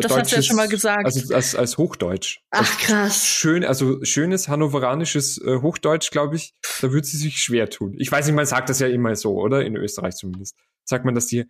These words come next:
Speaker 2: Hannoveraner sprechen so schön.
Speaker 3: Ja, ja, das meinen die Hannoveraner halt auch.
Speaker 2: Ja,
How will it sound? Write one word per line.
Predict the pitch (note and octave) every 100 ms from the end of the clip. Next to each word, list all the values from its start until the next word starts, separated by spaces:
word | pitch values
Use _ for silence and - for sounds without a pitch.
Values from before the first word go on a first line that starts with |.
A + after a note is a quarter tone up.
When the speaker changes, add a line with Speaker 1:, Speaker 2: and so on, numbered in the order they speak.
| _ _ _
Speaker 2:
Hannoveraner | A#2 A#2+ A2 G#2+ G#2+ A2
sprechen | A2 G#2+ F#2+
so | G#2+
schön. | - F#3 F3+
Speaker 3:
Ja, | E3
ja, | F3+
das | F3 F3+
meinen | F3
die | E3+
Hannoveraner | F3 D#3+ C#3 D#3 D3+
halt | C3
auch. | C3 C#3+ - -
Speaker 2:
Ja, | F3 F3